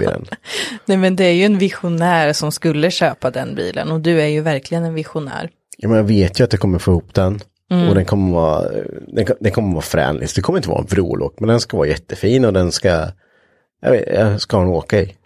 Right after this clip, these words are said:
Speaker 2: Ja.
Speaker 1: Lite så här skoj,
Speaker 2: En
Speaker 1: liksom.
Speaker 2: riktig glassätarbil.
Speaker 1: Ja, precis.
Speaker 2: Mm.
Speaker 1: Det
Speaker 2: Sommar, sommarbil.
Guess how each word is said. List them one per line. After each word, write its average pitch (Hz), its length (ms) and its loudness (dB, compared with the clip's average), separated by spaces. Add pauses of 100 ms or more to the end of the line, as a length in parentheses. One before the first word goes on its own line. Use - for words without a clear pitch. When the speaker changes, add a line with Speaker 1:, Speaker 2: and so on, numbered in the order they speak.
(160)
Speaker 2:
Ja. 165 280 2
Speaker 1:
Lite 92 240 2
så 85 160 -2
här - 160 -4 (320)
skoj, - 380 -4
Speaker 2:
En 175 80 2
Speaker 1:
liksom. 175 180 0
Speaker 2:
riktig 214 420 -2
glassätarbil. 165 840 -2 (260)
Speaker 1:
Ja, 135 300 2 (120)
precis. 98 500 0
Speaker 2:
Mm. 180 320 2
Speaker 1:
Det - 180 -8
Speaker 2:
Sommar, 143 600 -2
sommarbil. 143 1040 -4